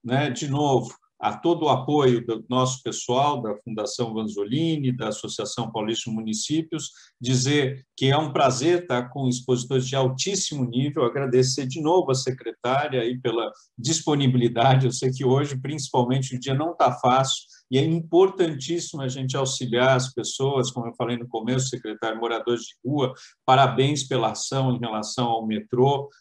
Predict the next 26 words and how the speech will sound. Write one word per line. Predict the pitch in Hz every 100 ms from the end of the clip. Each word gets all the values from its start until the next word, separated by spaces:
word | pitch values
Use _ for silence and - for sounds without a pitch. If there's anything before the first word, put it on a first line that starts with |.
| -
né? | 113 131 120 117 127
É | 123
inovação, | 131 131 127 117 - - 123 143 131
né? | 123
Muitas | 135 123 127 127 113
vezes | 135 127
não | 131 127
tem | 143 143
tecnologia, | 240 131 120 113 110 - 151 156
mas | 131 117
mesmo | 127 151 143
assim | 131 147 -
é | 131 170
inovação | 190 175 147 117 - 123 127 - - -
e | 127
a | 127
gente | 127 131 -
precisa | - - 139 151
abrigar | 139 139 113 120 120
as | 120 -
pessoas. | 156 131 - 135 147 143 - _ -
Aliás, | 107 117 127
a | 131
gente | 127 123
viu | 104 127 127
ontem, | 120 135 139 131